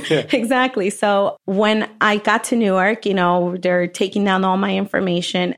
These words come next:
Speaker 2: and I will never forget, I turn around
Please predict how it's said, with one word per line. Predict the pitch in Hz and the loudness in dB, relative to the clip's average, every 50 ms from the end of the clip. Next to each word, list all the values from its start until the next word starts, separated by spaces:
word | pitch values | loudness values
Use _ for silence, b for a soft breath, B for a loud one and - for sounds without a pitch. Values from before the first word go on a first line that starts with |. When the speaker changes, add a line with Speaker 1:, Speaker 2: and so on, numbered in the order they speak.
| _ - | _ -4
Speaker 2:
and | 175 180 175 170 | -2 -2 0 0
I | 175 170 | 0 0
will | 180 180 175 | 0 0 0
never | 175 175 175 180 180 190 | 2 2 2 0 0 -2
forget, | - - 190 190 - 175 180 180 - - | -2 -2 -4 -2 0 0 0 -2 -2 -2
I | - 170 180 185 | 0 0 0 0
turn | 185 - - 214 196 | -2 -2 -2 -2 -2
around | 196 185 180 185 175 170 170 - - 190 - | -2 0 0 0 0 0 0 -2 -4 -6 -8